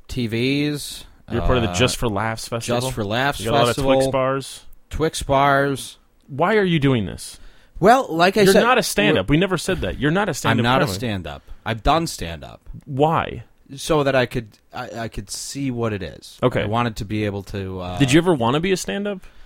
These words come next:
Speaker 1: Well, you know, when I started doing the, the radio show, we had all these stand-ups co-hosts, and, um,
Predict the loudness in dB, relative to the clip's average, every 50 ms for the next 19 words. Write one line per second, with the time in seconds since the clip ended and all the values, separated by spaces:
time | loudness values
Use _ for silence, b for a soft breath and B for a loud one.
0 | b b b b 4 6 6 8 6 4 2 0 -2 0 2 2 2 4 4 4
1 | 4 4 2 2 2 2 4 2 0 -2 -2 0 0 0 2 2 4 4 4 2
2 | 0 -2 -4 -2 -2 0 0 0 0 -2 -4 -6 _ _ _ _ -6 -2 0 0
3 | 2 2 0 0 0 0 0 2 2 2 0 0 -2 -6 -8 -10 -8 -4 -4 -4
4 | -2 -2 -4 -4 -6 -8 -12 -14 -10 -8 -8 -6 -6 -6 -8 -8 -6 -6 -4 -4
5 | -2 -4 -4 -6 -8 -8 -6 -4 -4 -4 -4 -6 -6 -8 -10 -12 -14 -16 -16 -18
6 | -20 _ _ -10 -8 -6 -6 -6 -8 -8 -8 -6 -6 -6 -6 -8 -10